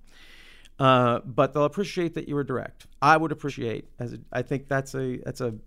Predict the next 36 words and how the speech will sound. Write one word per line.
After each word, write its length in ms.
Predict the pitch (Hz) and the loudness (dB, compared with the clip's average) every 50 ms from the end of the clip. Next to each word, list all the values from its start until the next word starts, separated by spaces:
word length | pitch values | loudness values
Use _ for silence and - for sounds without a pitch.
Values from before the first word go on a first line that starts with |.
| - | -10
a 100 | - 139 - - - | -10 -10 -10 -10 -14
common 460 | - - - 147 147 151 151 147 147 | -12 -4 0 2 2 2 2 0 -2
strategy 580 | 139 - - 135 120 117 110 104 101 - 107 110 | -4 -4 -2 -2 0 0 -2 -4 -8 -10 -12 -12
that 160 | 117 - - | -10 -10 -10
you 80 | 117 113 | -10 -8
can 160 | - 117 110 | -8 -10 -10
count 320 | - - 117 113 110 110 | -8 -6 -6 -4 -4 -6
on. 240 | 104 87 87 - 117 - - - - - - - - - - - - - - - - - - - - - - - - - | -6 -8 -10 -12 -14 -16 -18 -20 -20 -20 -20 -20 -20 -20 -20 -20 -20 -20 -20 -18 -18 -18 -20 -20 -20 -20 -20 -16 -4 0
And 380 | 160 151 156 156 151 147 147 - - | 2 4 6 6 4 4 0 -4 -6
I 140 | - 147 139 | 0 2 2
also 240 | 151 151 - 156 | 2 2 2 2
understand 580 | 143 151 151 147 - 160 156 156 156 156 147 - - 131 | 2 2 0 0 0 2 2 2 2 0 -2 -4 -4 -2
that 160 | 123 139 123 | 0 0 0
it 140 | 117 131 - | 0 -2 -2
can 140 | 139 131 | -4 -2
be, 360 | 117 135 127 127 127 123 123 - - | -2 -2 -2 -2 -2 -4 -4 -6 -8
uh, 300 | 120 110 110 107 - 123 131 - - - - - - - - - - - - - - - - | -6 -6 -6 -6 -6 -8 -12 -16 -20 -20 -20 -20 -20 -20 -20 -20 -20 -20 -20 -20 -20 -16 -6
it 60 | - | -2
can 100 | 147 131 | 2 4
be 100 | 147 156 | 4 4
too 200 | 156 - 156 139 | 4 2 0 2
much. 420 | 123 107 - - - - - - - - - - - - - - - - - - - - - - - - - - - - - - - | 0 0 -2 -6 -10 -12 -12 -14 -16 -20 -20 -20 -20 -20 -20 -20 -20 -20 -20 -20 -20 -20 -20 -20 -20 -20 -20 -20 -20 -20 -20 -14 -12
It'd 120 | - 117 110 | -10 -4 -2
be 100 | 123 127 | 0 2
best 280 | 127 175 175 160 - | 4 4 2 2 2
if 100 | 151 135 | -2 -2
you 80 | - 147 | 0 2
not 220 | 143 139 135 131 | 2 2 2 0
say 440 | - - 143 127 127 123 120 120 101 - - - | 0 0 2 2 2 2 0 0 -4 -8 -8 -6
that 160 | - 127 - - | -4 -4 -2 -2
the 80 | 131 | -2
Jewish 300 | 110 117 143 143 139 143 | 0 2 2 2 2 0
friend 300 | - - 143 160 170 160 | 0 2 2 2 4 2
is 100 | 160 147 | 0 -2
too 160 | - - 170 | -2 -2 -2
much, 300 | 160 156 160 156 - - | 2 2 2 0 0 -4